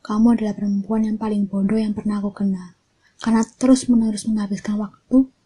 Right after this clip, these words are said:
untuk melukai tanganmu," teriak Nino kesal, membuat adiknya beranjak dari tempat duduknya.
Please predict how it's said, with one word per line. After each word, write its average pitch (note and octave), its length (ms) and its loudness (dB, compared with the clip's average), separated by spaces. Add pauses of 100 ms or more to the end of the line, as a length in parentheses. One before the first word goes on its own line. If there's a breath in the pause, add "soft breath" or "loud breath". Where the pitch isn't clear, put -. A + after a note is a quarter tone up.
(140)
untuk - 240 -2
melukai A3 360 -2
tanganmu," G3+ 440 -6 (1700)
teriak A3 400 -6
Nino A3+ 240 0
kesal, C4+ 520 -2 (520)
membuat B3 400 6
adiknya C4 320 6
beranjak A#3 480 -2
dari A3 240 -6
tempat - 240 -14
duduknya. - 480 -12